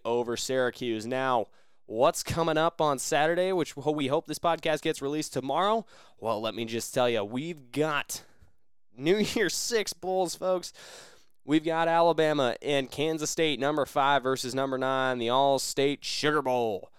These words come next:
That game kicks off at eleven. I will be watching that game in the Music City Bowl. Iowa takes on Kentucky. That game is also at eleven on A B C. And then finally, the nightcaps.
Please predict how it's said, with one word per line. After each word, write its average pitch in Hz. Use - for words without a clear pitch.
That 151
game 156
kicks -
off 156
at 131
eleven. 143
I 139
will 135
be 131
watching 131
that 147
game 156
in 147
the 131
Music 143
City 175
Bowl. 143
Iowa 139
takes 139
on 143
Kentucky. 135
That 165
game 160
is 135
also 165
at 147
eleven 131
on 123
A 120
B 120
C. 180
And 139
then 151
finally, 160
the 156
nightcaps. 170